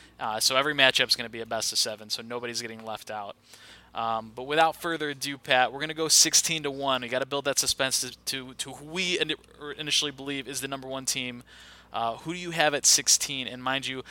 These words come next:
these simulations aren't, uh, who we think's gonna win. It's not gonna be a Twitter poll. It is the computer simulation deciding who wins every single individual game. So our input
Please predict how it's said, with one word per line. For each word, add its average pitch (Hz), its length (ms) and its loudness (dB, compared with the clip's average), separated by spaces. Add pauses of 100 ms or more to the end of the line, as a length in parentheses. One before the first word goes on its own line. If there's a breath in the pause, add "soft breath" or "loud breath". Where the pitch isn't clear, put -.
(160 loud breath)
these 151 160 6
simulations 156 760 4 (180)
aren't, 139 600 0
uh, 110 460 -2 (400)
who 165 80 -12
we 214 220 0
think's 220 240 2
gonna 196 140 -4
win. 185 140 0
It's 160 80 0
not 160 100 4
gonna 160 80 -8
be 147 80 -2
a 135 40 -2
Twitter 180 260 -6
poll. 170 380 -4 (240 loud breath)
It 151 80 0
is 151 100 2
the 151 80 -4
computer 175 380 -4
simulation 160 480 2
deciding 156 420 6
who 156 80 -8
wins 151 300 -2
every 147 200 0
single 143 280 0
individual 135 400 -8
game. 123 240 -4
So 113 180 -8
our 156 180 -6
input 151 460 -4